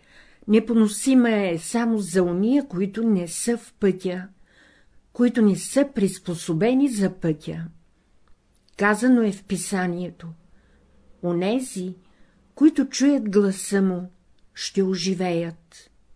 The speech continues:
Добре, тогава ще дойдете до същественото. Ако сте чули гласа и сте оживели,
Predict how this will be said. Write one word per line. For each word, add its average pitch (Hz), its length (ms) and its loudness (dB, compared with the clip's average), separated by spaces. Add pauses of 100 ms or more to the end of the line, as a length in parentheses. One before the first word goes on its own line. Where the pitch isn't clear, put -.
(420)
Добре, 185 560 -4 (680)
тогава 254 400 2
ще 240 220 0
дойдете 214 560 2
до 196 220 -4
същественото. 165 1200 -6 (880)
Ако 190 280 -4
сте 170 340 -4
чули 285 320 2
гласа 170 640 -6 (640)
и 202 120 0
сте 190 240 0
оживели, 180 720 0